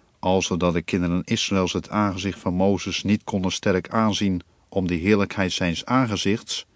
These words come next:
die teniet gedaan zou worden, hoe zal niet veel meer de bediening des geestes in heerlijkheid zijn?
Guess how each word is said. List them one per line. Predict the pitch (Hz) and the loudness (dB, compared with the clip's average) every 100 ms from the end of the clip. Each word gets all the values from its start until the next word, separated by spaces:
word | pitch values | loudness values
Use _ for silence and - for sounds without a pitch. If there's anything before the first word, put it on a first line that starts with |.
| _ _ _ - | _ _ _ -4
die | 85 | -2
teniet | 85 107 139 | 2 4 4
gedaan | - 104 90 85 | 2 2 2 2
zou | 92 | 0
worden, | 82 87 127 135 _ _ | 2 2 0 -2 _ _
hoe | 95 85 | 0 4
zal | 98 95 | 4 4
niet | 90 - | 2 2
veel | 135 147 | 6 6
meer | 139 104 107 117 _ | 8 8 6 2 _
de | - 92 | 0 4
bediening | 87 82 113 123 | 4 6 6 8
des | 107 95 | 6 4
geestes | - 127 117 107 110 | 2 2 2 2 2
in | 101 | 4
heerlijkheid | 107 101 90 - 87 | 4 4 4 2 0
zijn? | - 104 113 160 | 0 2 2 2